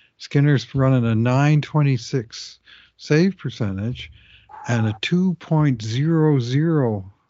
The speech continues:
goals against average, actually one point nine nine seven goals against average.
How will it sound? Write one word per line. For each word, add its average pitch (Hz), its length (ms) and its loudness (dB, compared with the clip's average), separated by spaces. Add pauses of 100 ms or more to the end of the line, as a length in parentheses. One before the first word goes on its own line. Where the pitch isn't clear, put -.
goals 127 320 -2
against 127 400 0
average, 101 280 -2
actually 120 380 -4
one 123 400 0
point 117 380 -4
nine 117 320 0
nine 113 340 0
seven 107 460 -6 (800)
goals 113 240 -2
against 113 440 -2
average. 92 640 -12